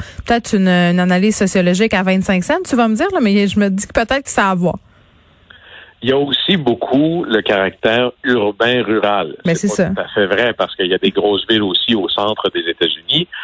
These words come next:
Speaker 2: mais ce serait beaucoup trop réducteur de dire les démocrates,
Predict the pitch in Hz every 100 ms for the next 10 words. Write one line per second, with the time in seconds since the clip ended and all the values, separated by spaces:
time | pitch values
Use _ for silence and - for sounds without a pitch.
0 | - - - 127 - - - 120 - -
1 | 117 127 117 - - - - 143 123 -
2 | - 107 110 123 120 104 92 95 110 120
3 | 117 _ 90 101 160 170 160 139 - 123
4 | 127